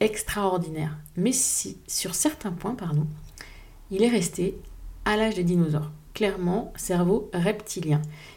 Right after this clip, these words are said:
Il se complaît dans ses habitudes, même si oui, comme je vous l'ai dit, vous, vous ne vous y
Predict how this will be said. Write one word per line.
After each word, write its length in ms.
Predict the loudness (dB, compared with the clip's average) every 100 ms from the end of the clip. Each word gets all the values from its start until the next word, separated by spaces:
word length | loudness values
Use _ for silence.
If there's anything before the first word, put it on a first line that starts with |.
| -6
Il 140 | -2 0
se 180 | 2 2
complaît 960 | -2 -2 2 2 0 -2 4 6 6
dans 180 | 4 0
ses 320 | -2 -2 4
habitudes, 540 | 4 2 -4 -4 -4 2
même 220 | 2 2
si 280 | -2 -4 -2
oui, 360 | 0 0 -2 -8 -10
comme 200 | 0 0
je 100 | 2
vous 180 | 0 0
l'ai 120 | 0
dit, 280 | 0 -2 -6 -10
vous, 380 | -8 -4 -4 -6 -10 -16 -8
vous 180 | -4
ne 160 | -2 0
vous 300 | 0 0 0
y 140 | -2